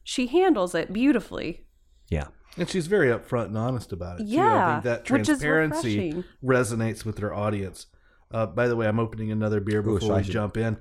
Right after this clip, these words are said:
Speaker 2: kill this, right?
Speaker 3: This one's from, uh, Revelry Brewing in Charleston, South Carolina. It's called, uh, Scooter Money.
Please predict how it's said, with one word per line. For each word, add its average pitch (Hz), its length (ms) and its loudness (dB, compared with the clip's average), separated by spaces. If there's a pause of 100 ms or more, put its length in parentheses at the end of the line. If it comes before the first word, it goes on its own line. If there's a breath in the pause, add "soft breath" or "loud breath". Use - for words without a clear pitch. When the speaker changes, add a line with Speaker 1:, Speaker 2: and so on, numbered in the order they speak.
(140)
Speaker 2:
kill 95 140 -4
this, 92 260 -10
right? 90 80 -8
Speaker 3:
This 156 180 4
one's 147 220 0
from, 131 320 2
uh, 120 220 2
Revelry 127 480 4
Brewing 120 520 4
in 107 260 2
Charleston, 113 500 -2
South 110 280 -2
Carolina. 113 380 0
It's 110 140 -8
called, 180 360 0
uh, 110 180 0
Scooter 175 520 4
Money. 196 400 2